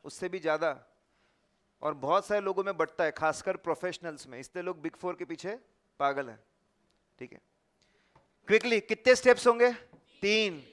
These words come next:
पहले बंदा सही है क्या वो समझो, सीसीओ, C for competence, C for capability, O for objectivity। Step number two, obtain knowledge of the field of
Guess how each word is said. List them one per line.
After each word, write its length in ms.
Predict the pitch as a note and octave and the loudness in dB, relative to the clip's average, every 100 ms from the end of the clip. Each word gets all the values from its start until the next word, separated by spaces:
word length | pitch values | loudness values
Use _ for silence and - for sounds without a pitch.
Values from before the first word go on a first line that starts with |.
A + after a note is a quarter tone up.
| - _ - | -20 _ -4
पहले 200 | E3 G3+ | 0 0
बंदा 420 | F#3+ F3+ F#3+ A3 A3+ | 2 2 6 6 8
सही 220 | A3 A3 | 4 0
है 60 | |
क्या 120 | A3 G#3 | 2 2
वो 120 | G#3+ | 2
समझो, 280 | G#3 G3 F3 | 0 -2 -4
सीसीओ, 400 | G#3 - G#3+ F#3+ | -6 -6 -2 -2
C 180 | G3+ G3 | -4 0
for 220 | G#3+ A#3 A#3 - _ _ _ - | 4 4 0 -20 _ _ _ 4
competence, 580 | F#3 F#3+ G#3+ G#3+ G3+ F#3 | 6 6 6 6 4 2
C 160 | G3+ F#3+ | 0 2
for 320 | G3+ G#3 A3 | 6 6 6
capability, 800 | G3 F#3 F#3+ G#3 G3+ G3+ G3+ F3+ | 6 4 6 2 4 4 4 2
O 220 | F3 G#3 | 4 2
for 240 | G3+ G#3+ A3+ A3+ D#3+ F#3 | 6 8 8 6 4 4
objectivity। 920 | D#3+ G3 G#3 G#3 G3 F#3+ F3+ D#3 C3 - _ _ _ _ - | 6 2 2 2 2 2 0 -4 -6 -14 _ _ _ _ -10
Step 260 | F#3 F#3+ G#3 | -2 -2 0
number 200 | A3 A3 | 0 2
two, 280 | A3 G3 C3+ _ - - - - - - - - - - - - - | 2 0 -4 _ -20 -20 -20 -20 -20 -18 -18 -18 -18 -18 -18 -8 6
obtain 460 | F3 F3 A3 A3+ G#3+ | 6 6 4 2 2
knowledge 500 | F#3+ F#3+ G3 A3 G#3 | 4 4 6 4 4
of 200 | G3 F#3 | 6 6
the 100 | G#3 | 4
field 360 | G3+ G3+ G#3 G#3 | 2 0 4 8
of 260 | A3 A#3+ | 10 8